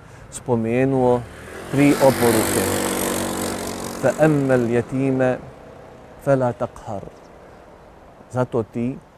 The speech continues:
siroče, jetima, nemoj ucviliti, nemoj biti grub prema njemu, nemoj ga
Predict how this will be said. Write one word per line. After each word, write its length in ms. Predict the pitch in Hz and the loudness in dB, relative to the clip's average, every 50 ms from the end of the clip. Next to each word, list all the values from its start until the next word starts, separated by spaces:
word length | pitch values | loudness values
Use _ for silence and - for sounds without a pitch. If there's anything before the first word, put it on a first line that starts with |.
| - - - - - - - - - - | -20 -20 -20 -20 -20 -20 -20 -20 -20 -12
siroče, 580 | - - - 131 117 117 127 120 - - 101 90 98 - - - - - - - - - - | -10 -4 -2 0 2 2 0 0 -2 -8 -16 -16 -16 -20 -20 -20 -20 -20 -20 -20 -20 -14 -4
jetima, 600 | 123 127 123 - - 139 139 147 156 160 156 - - - - - - - - - - - - | -2 -2 -2 -2 -2 -2 -2 0 0 0 0 -2 -4 -10 -20 -20 -20 -20 -20 -20 -20 -8 0
nemoj 380 | 139 151 170 180 180 170 156 - | 2 4 4 6 4 4 2 0
ucviliti, 680 | 147 127 - - - 107 104 104 95 92 90 - - 90 85 85 - - - - - - - - - - - | -2 -8 -8 -8 -8 -6 -6 -6 -6 -8 -12 -14 -16 -18 -18 -18 -20 -20 -20 -20 -20 -20 -20 -20 -20 -16 -4
nemoj 300 | - - - 160 165 156 | 2 4 4 6 6 6
biti 320 | 151 143 180 170 - 175 160 | 6 6 2 2 4 0 2
grub 300 | 147 156 180 208 180 131 113 - - | 4 4 6 6 6 6 2 -2 -4
prema 240 | - 147 151 156 151 | 0 2 2 4 4
njemu, 320 | 156 160 165 151 127 101 95 - - - - - - - - - - - | 4 4 4 4 4 2 -4 -10 -16 -20 -20 -20 -20 -20 -20 -18 -10 -2
nemoj 380 | 143 160 190 208 208 196 185 170 | 2 6 6 8 8 8 8 6
ga 260 | 151 165 160 151 - | 8 8 8 8 6